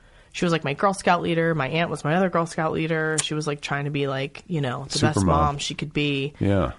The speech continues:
Speaker 1: Um, so when she was, when I was, like, seventeen or eighteen, I think when I was eighteen, she, uh, went out to Vegas with some friends, and she met at the top of the stratosphere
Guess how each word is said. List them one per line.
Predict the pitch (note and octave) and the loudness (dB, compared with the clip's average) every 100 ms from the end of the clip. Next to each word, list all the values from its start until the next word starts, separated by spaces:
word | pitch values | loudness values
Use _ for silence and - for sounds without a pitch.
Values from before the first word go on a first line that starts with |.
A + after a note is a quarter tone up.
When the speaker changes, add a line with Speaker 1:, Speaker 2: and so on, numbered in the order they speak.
| - - | -6 0
Speaker 1:
Um, | D#3 C#3+ C3+ C3 C3 D3+ E3 - _ _ _ _ _ - | 2 2 0 -4 -6 -8 -12 -18 _ _ _ _ _ -6
so | - | -2
when | E3 D3+ | 0 0
she | - D#3+ | -2 -2
was, | D3+ C#3 C#3 D3 - - | 0 0 -2 -6 -10 -6
when | E3+ D3+ | 0 2
I | E3 | 2
was, | D#3 | 0
like, | C#3 | -2
seventeen | - D#3+ D3+ D3+ | -4 -4 -2 -2
or | C#3 | -2
eighteen, | D3 - C#3+ B2+ E3+ - _ - - - _ | -4 -4 -4 -4 -8 -12 _ -20 -20 -20 _
I | E3+ | -6
think | C4 | -2
when | A#3 | 0
I | G#3+ | 0
was | G#3 | 0
eighteen, | G3+ F#3 A#2+ | -2 -2 -4
she, | - - D#3 C#3+ D3 - - - - - D3+ | -4 -2 -2 -2 -6 -12 -20 -20 -20 -8 -2
uh, | C#3+ C#3 C3+ C#3+ - _ - - - - - - F3 | -2 -2 -4 -8 -14 _ -20 -20 -20 -20 -20 -6 0
went | F3+ | 2
out | E3+ | 2
to | D#3+ | 2
Vegas | D3+ D3+ - | 0 0 -4
with | E3 | -4
some | C#3+ | -4
friends, | C#3 C#3 C#3 C#3+ E3+ - - - - - - E3+ | -2 -4 -2 -6 -6 -10 -14 -20 -20 -20 -8 -2
and | D3+ C#3+ C#3 C#3 C#3 | -2 -2 -2 -4 -4
she | - D3+ | -4 -2
met | C#3+ C#3+ D3 | 0 -2 -2
at | D3+ | -6
the | D#3 | -10
top | - C#3+ - | -4 -4 -4
of | |
the | D#3 | -6
stratosphere | - C#3+ C#3 C#3+ - B2 G#2+ - D#3 | -4 -4 -4 -6 -4 -4 -4 -6 -10